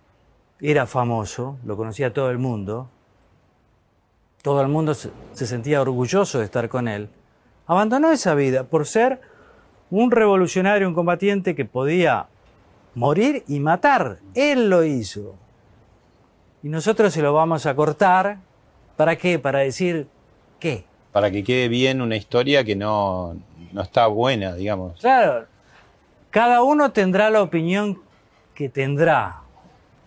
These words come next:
Speaker 1: La opinión es libre, pero los hechos son sagrados. Y digo más, citando a Rodolfo Walsh. Walsh decía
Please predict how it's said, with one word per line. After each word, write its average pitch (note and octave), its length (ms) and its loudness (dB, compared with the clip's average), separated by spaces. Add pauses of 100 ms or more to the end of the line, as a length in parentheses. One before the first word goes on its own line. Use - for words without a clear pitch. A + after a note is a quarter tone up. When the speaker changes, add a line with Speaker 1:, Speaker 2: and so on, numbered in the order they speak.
Speaker 1:
La A#2 120 -10
opinión C#3+ 340 -6
es D#3 140 -4
libre, A2+ 540 -4
pero G#2 180 -12
los A2 180 -12
hechos D#3 240 -8
son C#3 220 -8
sagrados. A#2 500 -6 (420)
Y B2+ 80 -4
digo F3+ 260 4
más, D3+ 400 0 (240)
citando D3+ 560 -2
a - 40 4
Rodolfo C3 560 0
Walsh. G#2+ 300 -6 (640)
Walsh G#3 240 0
decía G3 600 2